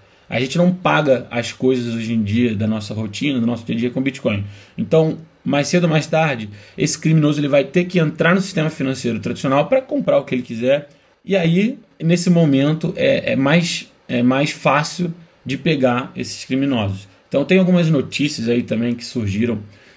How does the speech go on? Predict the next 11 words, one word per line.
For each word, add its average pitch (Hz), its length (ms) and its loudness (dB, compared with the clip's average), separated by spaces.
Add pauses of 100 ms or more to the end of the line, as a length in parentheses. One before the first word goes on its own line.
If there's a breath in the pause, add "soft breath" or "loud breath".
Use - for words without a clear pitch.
(180 loud breath)
ulti-, 147 240 -2
recentemente 127 720 -2
de, 120 160 -2
de 117 220 -2
golpistas 151 580 -2
que - 80 -12
foram 147 240 -2
pegos 135 440 2 (260 loud breath)
utilizando 131 500 0
esses 117 220 -6
softwares 123 680 0